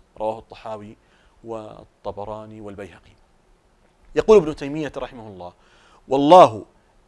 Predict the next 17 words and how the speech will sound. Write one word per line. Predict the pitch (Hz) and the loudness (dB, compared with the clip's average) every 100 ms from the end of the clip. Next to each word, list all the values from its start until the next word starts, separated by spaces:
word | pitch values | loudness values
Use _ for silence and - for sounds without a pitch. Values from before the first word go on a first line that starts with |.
| 170 | 2
أمر | 185 180 156 147 | 2 4 2 0
بقدر | 131 - 180 143 135 127 117 | -4 -4 -4 -2 -8 -10 -12
زائد | 110 147 165 180 180 202 185 | -4 2 2 2 -6 -4 -4
على | 151 151 143 | -4 -4 -4
ستر | 180 - 151 | -8 -10 -8
العورة | 120 151 185 | -4 -4 -4
في | 143 123 | -6 -14
الصلاة، | - 120 101 - _ _ _ _ 139 | -12 -8 -8 -12 _ _ _ _ 4
وهو | 175 151 147 | 4 6 2
أخذ | 185 - 139 | 2 0 -4
الزينة، | 110 123 98 85 _ _ | -8 -10 -12 -16 _ _
فقال: | 123 - 139 180 247 240 _ _ | -10 0 4 4 4 0 _ _
'خذوا | - 147 127 | -4 -2 -4
زينتكم | 113 113 143 143 120 | -8 -12 -12 -12 -12
عند | 113 110 | -12 -14
كل | 110 104 | -16 -18
مسجد'". | 101 - | -20 -20